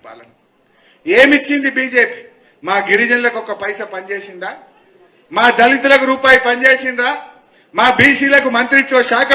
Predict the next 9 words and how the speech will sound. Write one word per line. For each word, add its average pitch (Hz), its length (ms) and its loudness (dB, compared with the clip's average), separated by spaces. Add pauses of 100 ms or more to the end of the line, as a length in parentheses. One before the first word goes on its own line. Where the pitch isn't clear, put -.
పెట్టిండ్రా? 254 440 2 (800)
విదేశాల్లో 269 680 4 (100)
నల్లధనం 269 500 4
తెచ్చిండ్రా? 262 480 2 (640)
నిరుద్యోగ 269 480 6 (140)
యువతకు 277 420 4
ఉద్యోగాలు 277 520 4
ఇచ్చిండ్రా? 262 380 0 (1000)
మాటలు 220 420 -4